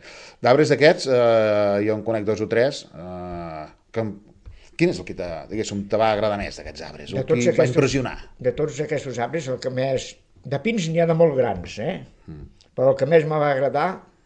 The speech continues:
Speaker 2: és un roure que hi ha a la partida del Pla de Norer,
Speaker 1: Mm.
Speaker 2: que és enorme.
Speaker 1: Jo no el conec. Un roure?
Speaker 2: Un roure, sí.
Speaker 1: Com aquell que hi ha allà a Riu d'Abella, una cosa així de gran,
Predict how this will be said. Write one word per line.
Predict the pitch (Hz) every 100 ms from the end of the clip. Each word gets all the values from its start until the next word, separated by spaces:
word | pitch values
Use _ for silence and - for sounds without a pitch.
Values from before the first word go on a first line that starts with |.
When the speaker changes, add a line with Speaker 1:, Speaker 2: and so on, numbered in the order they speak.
| _ _ _ -
Speaker 2:
és | - 135
un | 156 143
roure | 127 139 147 143 143 196 - - _ _ _ _ _ _ _ _ -
que | 117
hi |
ha | 123 120 117 101 92
a | 117
la | 120 -
partida | 117 - 139 147 147 143 135 104 - _ _ -
del | 127 127
Pla | 143
de | 135
Norer, | 127 127 143 117 - _ _ _ _ _ -
Speaker 1:
Mm. | 82 135 202 _ _ _ _ _ -
Speaker 2:
que | 120
és | 120
enorme. | 117 127 95 87 82 _ _ _ _ _ _ _ _ _ _
Speaker 1:
Jo | 92 80
no | 78
el |
conec. | 87 73 - - - _ _ _ _ _ _ _ _ -
Un | 107
roure? | 98 120 87 73 - -
Speaker 2:
Un | 131
roure, | 110 110 90 87
sí. | - 85 _ _ _ _ _ _ _
Speaker 1:
Com | - 95
aquell | 107
que | 104
hi | 104
ha |
allà | 104
a | 95
Riu | 101
d'Abella, | 95 151 113
una | 92 87
cosa | 95 90
així | -
de | 92
gran, | 104 120